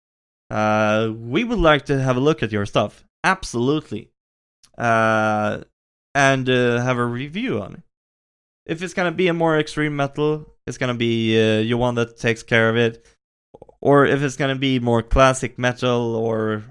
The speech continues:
rock, I'm gonna be the one taking care of it. And, uh, yeah. If you have a band that you know of, a friend's or yours or one that you just found,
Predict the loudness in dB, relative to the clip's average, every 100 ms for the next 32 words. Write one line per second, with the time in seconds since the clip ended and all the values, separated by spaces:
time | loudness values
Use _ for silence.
0 | -10 0 2 2 -6 -20 -6 -4 0 -2
1 | -2 -2 -2 -2 -4 -4 -8 -8 -10 -6
2 | -4 -4 -4 -6 _ _ _ _ _ _
3 | _ -2 2 2 2 -2 -2 0 2 4
4 | 2 4 4 2 -2 -8 -20 _ -6 -6
5 | -10 _ _ _ _ _ -20 _ _ _
6 | _ -20 _ -10 -4 0 2 2 0 -2
7 | 2 0 2 0 0 0 4 4 2 0
8 | -6 -16 -4 0 0 -2 -10 -12 -6 -2
9 | 0 0 0 -2 -2 -4 -4 -4 -6 -8
10 | -20 -18 -6 -4 -2 -4 -4 -6 -6 -10
11 | -8 -4 -4 -6